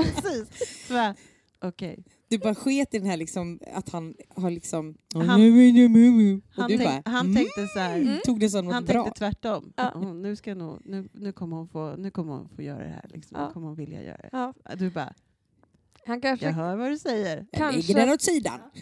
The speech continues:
Speaker 2: <laughs>
Speaker 3: Med lite tur kanske den blir klar till han fyller år i april. Vi får
Speaker 2: Ja,
Speaker 3: <laughs> Kanske.
Speaker 2: det kanske är något att sikta på.
Speaker 3: Eh,
Speaker 1: Kan ha
Speaker 3: ja.
Speaker 1: den en kall sommarkväll.
Speaker 3: Absolut. Eh, absolut inte.
Speaker 1: Och han kommer inte ha växt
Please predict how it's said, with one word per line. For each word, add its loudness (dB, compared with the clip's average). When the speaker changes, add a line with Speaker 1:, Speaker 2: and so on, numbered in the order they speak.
Speaker 2:
<laughs> -4
Speaker 3:
Med 0
lite -2
tur 0
kanske -4
den -2
blir -6
klar 0
till -2
han -6
fyller 2
år 2
i -2
april. -6
Vi -2
får -8
Speaker 2:
Ja, -4
Speaker 3:
<laughs> 2
Kanske. 0
Speaker 2:
det -4
kanske -2
är -14
något -14
att -14
sikta -16
på. 0
Speaker 3:
Eh, 2
Speaker 1:
Kan -4
ha 2
Speaker 3:
ja. -4
Speaker 1:
den -8
en -12
kall -8
sommarkväll. -8
Speaker 3:
Absolut. -6
Eh, -2
absolut -4
inte. -12
Speaker 1:
Och -6
han -6
kommer -16
inte -12
ha -6
växt -8